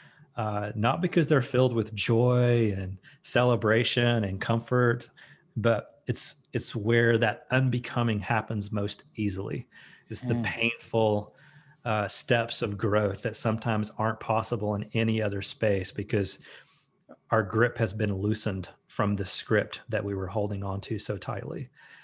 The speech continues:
Speaker 1: So I think that's the space that we're in. It's certainly where I feel like I've been over the last nine months or so. And so,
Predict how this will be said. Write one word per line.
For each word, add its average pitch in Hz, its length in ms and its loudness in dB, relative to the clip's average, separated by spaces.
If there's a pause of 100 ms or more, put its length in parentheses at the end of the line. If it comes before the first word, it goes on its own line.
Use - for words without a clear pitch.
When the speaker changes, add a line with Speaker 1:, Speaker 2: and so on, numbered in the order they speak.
(200)
Speaker 1:
So 101 360 -2
I 131 100 2
think 131 240 0
that's 117 260 0
the 120 80 0
space 104 360 -4
that 110 140 -2
we're 101 120 -4
in. 101 260 -4
It's 113 120 -8
certainly 113 340 2
where 101 200 2
I 101 80 0
feel 101 220 -4
like 98 160 -4
I've 101 180 -4
been 98 280 -6 (720)
over 127 160 4
the 113 80 0
last 113 300 -2
nine 101 180 -2
months 101 240 -6
or 110 40 -6
so. - 300 -10
And 110 120 -12
so, - 280 -10